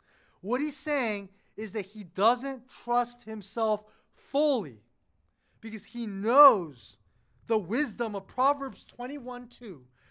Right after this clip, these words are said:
Proverbs twenty-one two says, "Every way of man is right in his own eyes, but the Lord weighs the heart." And this is exactly why you can have people who started off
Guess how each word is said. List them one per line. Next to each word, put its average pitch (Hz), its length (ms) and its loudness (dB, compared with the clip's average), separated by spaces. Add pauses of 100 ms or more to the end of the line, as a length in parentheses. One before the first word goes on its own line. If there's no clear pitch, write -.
(140)
Proverbs 247 460 -2
twenty-one 277 580 -2
two 226 400 -10 (180)
says, 240 400 -4 (320)
"Every 285 480 0
way 254 320 -2
of 220 160 -4
man 247 460 -6 (180)
is 208 220 -12 (120)
right 220 320 -2
in 220 140 -8
his 214 140 -6
own 240 200 -4
eyes, 233 480 -2 (280)
but 233 160 -6
the 233 80 -2
Lord 226 400 -4
weighs 214 260 -4
the 233 120 -6
heart." 277 280 2
And 202 220 -10
this 320 260 -2
is 277 140 -4
exactly 254 720 -2
why 208 460 -4 (840)
you 254 140 -4
can 254 160 -8
have 233 360 -2
people 311 420 -6
who 233 160 -8
started 311 640 -4
off 277 300 -2